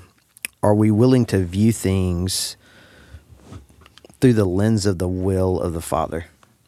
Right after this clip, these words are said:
right? Not what we desire or what we want. Um, but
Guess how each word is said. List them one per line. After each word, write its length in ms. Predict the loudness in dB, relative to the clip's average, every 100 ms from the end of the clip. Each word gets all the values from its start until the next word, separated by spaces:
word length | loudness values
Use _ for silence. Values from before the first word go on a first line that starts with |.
| -8
right? 320 | -4 -4 -6 _ -12
Not 560 | -2 2 2 2 -4 -12
what 380 | -6 -2 0 -2 -8
we 200 | -4 -2
desire 840 | -2 -2 -2 -2 -2 -4 -4 -6 -6
or 80 | -6
what 300 | -4 -6 -6
we 280 | -4 -2 -2
want. 640 | -4 -4 -6 -6 -10 -14 -14 -20 -20 -20 _ _ -2
Um, 440 | 0 0 -4 -8 _ _ _ _
but 340 | -2 2 2